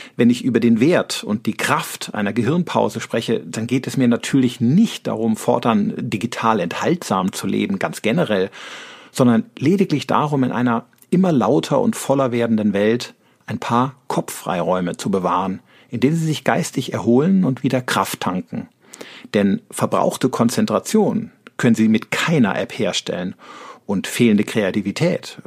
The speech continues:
können Sie sich auch nicht irgendwo herunterladen. Diese Fähigkeiten entfalten sich in den Auszeiten, die Sie Ihrem Gehirn schenken. Manchmal beobachte ich gern Menschen.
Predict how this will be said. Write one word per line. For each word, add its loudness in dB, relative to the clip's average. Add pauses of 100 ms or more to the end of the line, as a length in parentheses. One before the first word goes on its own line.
können 2
Sie 0
sich 0
auch 0
nicht 0
irgendwo 4
herunterladen. 0 (580)
Diese 4
Fähigkeiten 2
entfalten 0
sich -4
in 2
den 2
Auszeiten, 0 (260)
die 2
Sie 0
Ihrem 0
Gehirn 2
schenken. 0 (800)
Manchmal 4 (200)
beobachte 2
ich -10
gern 0
Menschen. -2